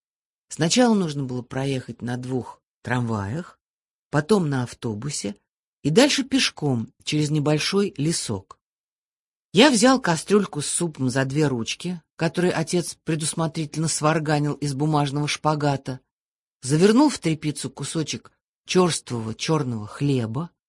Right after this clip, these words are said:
положил все это в сумку, прихватил бумажку, путеводитель, и поспешил на трамвайную остановку.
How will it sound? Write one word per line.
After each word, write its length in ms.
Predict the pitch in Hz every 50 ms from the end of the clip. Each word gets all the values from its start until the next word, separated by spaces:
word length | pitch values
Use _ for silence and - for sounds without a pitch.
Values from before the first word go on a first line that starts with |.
| _ _ _ _ _ _ _ _ _
положил 420 | - 120 131 143 160 185 247 285 254
все 220 | - - - 160
это 160 | 147 - -
в 80 | 117 -
сумку, 680 | - - - 151 131 127 117 117 - - 180 190 - _ _ _ _ _ _ _ _ _ -
прихватил 500 | - 156 151 - 175 190 190 285 294 233
бумажку, 600 | 180 165 180 175 160 135 123 110 - - - 143
путеводитель, 960 | 143 - 180 - - 190 180 196 202 202 170 185 190 175 - 180 170 160 - _ _ _ _ _ _ _
и 60 | 160
поспешил 580 | 147 - 160 - - - 156 - - 240 277 294
на 120 | 254 196
трамвайную 600 | 143 - 123 120 117 123 147 165 175 175 170 170
остановку. 720 | 170 151 - - 151 143 131 110 101 - - - - -